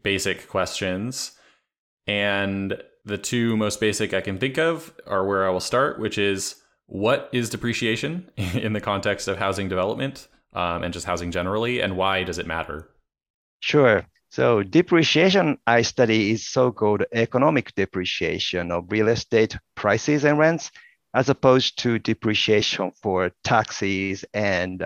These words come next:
Speaker 2: accounting. So first, it's
Speaker 1: Mm.
Speaker 2: important to distinguish these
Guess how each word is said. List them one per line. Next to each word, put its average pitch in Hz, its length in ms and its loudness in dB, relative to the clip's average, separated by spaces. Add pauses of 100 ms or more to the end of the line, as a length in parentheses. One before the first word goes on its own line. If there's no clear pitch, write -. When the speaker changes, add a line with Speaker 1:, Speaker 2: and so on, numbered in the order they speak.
Speaker 2:
accounting. - 560 -2 (480)
So 127 300 2
first, 131 400 2
it's 101 160 0
Speaker 1:
Mm. 127 60 4
Speaker 2:
important 117 420 2
to 107 100 -2
distinguish 104 640 -4
these 92 300 -6